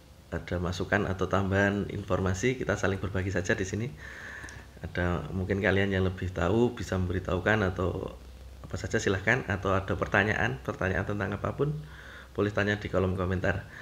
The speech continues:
Kalau ingin melihat tentang penyembelihan atau cara pengasahan dan lain-lain, bisa kunjungi di channel saya di Kelentek Bening.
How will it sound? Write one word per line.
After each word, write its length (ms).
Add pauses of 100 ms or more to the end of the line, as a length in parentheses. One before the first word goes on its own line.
(300)
Kalau 240
ingin 320
melihat 480 (320)
tentang 480 (160)
penyembelihan 640
atau 560
cara 240
pengasahan 480
dan 160
lain-lain, 480 (480)
bisa 320
kunjungi 400
di 160 (800)
channel 240
saya 320
di 160
Kelentek 320
Bening. 320